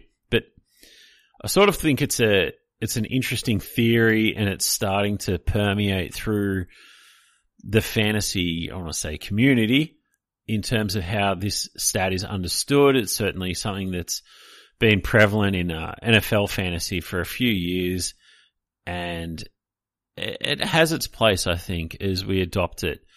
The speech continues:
to fantasy football in Australia. It's, it's probably gonna be one of those things that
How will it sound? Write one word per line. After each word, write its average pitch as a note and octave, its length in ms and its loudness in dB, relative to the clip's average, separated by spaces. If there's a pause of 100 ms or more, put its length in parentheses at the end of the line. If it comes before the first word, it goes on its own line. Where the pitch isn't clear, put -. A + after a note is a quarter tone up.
(400)
to F2+ 460 0 (180)
fantasy A2 440 0
football G2 400 -2
in F2 80 -2
Australia. G#2+ 680 2
It's, - 400 -6
it's A#2+ 120 -4
probably A#2+ 300 0
gonna A2 300 0
be G2+ 100 -4
one G2 160 -2
of G2 80 0
those F#2+ 240 0
things F#2 280 -4
that - 120 -6